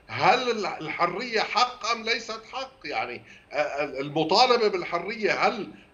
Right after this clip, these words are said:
آه، تستبيح دماء مليون سوري؟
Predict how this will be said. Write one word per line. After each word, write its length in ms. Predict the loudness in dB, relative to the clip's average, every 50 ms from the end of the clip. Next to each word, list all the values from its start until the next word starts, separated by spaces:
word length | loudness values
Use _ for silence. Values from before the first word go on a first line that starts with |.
| -10 -6
آه، 120 | -6 -6 -6 -8 -4 0
تستبيح 560 | 0 0 0 0 0 0 0 0 0 -2 -2
دماء 560 | -2 -2 -4 -2 0 4 4 4 4 2 -2 -8 -20 -20 -20 -20 _ _ _ _ -14
مليون 680 | -6 -2 0 0 0 0 -2 0 4 4 6 6 4 2
سوري؟ 520 | 0 -4 -6 -6 -4 -4 -6 -6 -8 -10